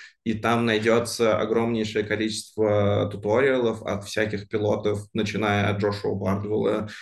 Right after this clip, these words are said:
и там, не знаю, господи, мистера Стиля и заканчивая какими-то людьми, людьми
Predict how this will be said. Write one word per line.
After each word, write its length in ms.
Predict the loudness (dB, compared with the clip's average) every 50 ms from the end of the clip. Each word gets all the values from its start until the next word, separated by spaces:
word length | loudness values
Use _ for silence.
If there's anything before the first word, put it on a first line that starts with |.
| -20 -10 _
и 140 | -4 -4 -2
там, 200 | 0 2 2 2
не 80 | 2
знаю, 220 | 2 2 0 0 0
господи, 300 | -2 -4 -4 -2 -2 0
мистера 340 | 0 0 0 0 0 -2
Стиля 600 | -2 -2 -4 -4 -2 0 2 4 4 4 4 2 0
и 100 | -2 0
заканчивая 540 | 0 0 0 0 0 0 0 0 0 0 0
какими-то 320 | 0 -2 -4 -2 -2 -2
людьми, 500 | -2 -4 -4 -4 -2 -2 -2 -4 -6 -6
людьми 580 | -6 -4 -4 -4 -2 0 0 2 2 0 -2 -6